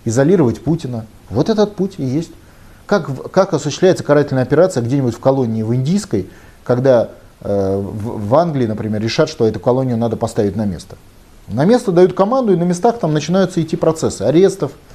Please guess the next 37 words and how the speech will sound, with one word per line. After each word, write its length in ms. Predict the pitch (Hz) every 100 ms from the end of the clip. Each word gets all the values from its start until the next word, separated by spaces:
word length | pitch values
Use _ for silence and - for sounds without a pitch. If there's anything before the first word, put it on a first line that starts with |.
| -
изъятия 380 | 120 127 160 160
имуществ, 460 | 147 175 175 135 -
казней, 540 | 151 175 143 139 120 - - - - - - - - -
привязывания 500 | 147 160 165 139 143
к 120 | 139
пушкам 500 | 190 190 - 160 147
и 160 | 139 143
выстреливания 680 | 139 139 151 143 123 117 113
вот 160 | 107
этих 220 | 107 104 -
самых, 300 | 107 101 95
значит, 300 | 98 104 98 -
сепаратистов 720 | 135 113 131 131 123 - 95 - -
из 100 | 110
России 340 | 120 117 113
против 320 | - 113 -
Америки. 380 | 113 110 101 95 - - - -
Вот 220 | 101 113
это 160 | 214 220
путь, 320 | 185 - 226
по 80 | -
которому 300 | 214 208 185
пойдёт 260 | 180 175 156
американцы. 500 | 147 143 104 - - - - - -
Если 280 | 151 170
в 60 | 170
России 360 | 190 190 208 170 170
найдёт 300 | 170 175 -
силы 300 | 196 170 147
и, 100 | 147
и, 340 | - 135 - - - - -
и 340 | 131 143 120 - -
сопротивление 720 | - 147 170 160 208 254 196
внутри 340 | 131 151 151 123
себя 300 | - 110 107
этого 200 | 107 104
пути, 360 | 107 104 92